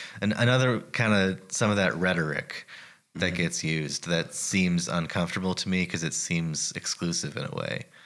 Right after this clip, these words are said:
Speaker 2: Yeah.
Speaker 1: You know, it's, it's kinda, or it seems exclusionary.
Speaker 2: Mm-hmm.
Speaker 1: Like, as if, if you can't do the work feeling what's happening in your body, if you can't disambiguate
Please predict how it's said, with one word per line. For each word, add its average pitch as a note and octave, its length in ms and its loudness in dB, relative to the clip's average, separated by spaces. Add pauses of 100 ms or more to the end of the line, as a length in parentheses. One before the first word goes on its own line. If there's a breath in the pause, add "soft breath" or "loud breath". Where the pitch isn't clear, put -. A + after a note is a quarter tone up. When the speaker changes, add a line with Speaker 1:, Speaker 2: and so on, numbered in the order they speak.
(400 loud breath)
Speaker 2:
Yeah. A2+ 300 6 (440 loud breath)
Speaker 1:
You E2 100 -2
know, E2 320 -4 (100)
it's, - 240 -4
it's F#2 180 0
kinda, E2+ 340 0
or F2+ 120 4 (200)
it E2+ 160 -2
seems E2 440 0
exclusionary. E2 880 -4 (640 loud breath)
Speaker 2:
Mm-hmm. F#2 240 -2 (440 loud breath)
Speaker 1:
Like, F2 220 0
as F#2 280 2
if, - 480 0 (400 loud breath)
if F#2+ 180 -2
you F#2 100 4
can't F2+ 440 0
do F2 180 2
the E2+ 140 0
work E2+ 360 0
feeling E2+ 1120 0 (380)
what's E2+ 260 0
happening D#2+ 440 -2
in D#2+ 60 -2
your D2+ 140 0
body, D#2+ 420 -2
if - 140 -8
you D#2+ 80 -4
can't G2 500 0
disambiguate D#2 880 -2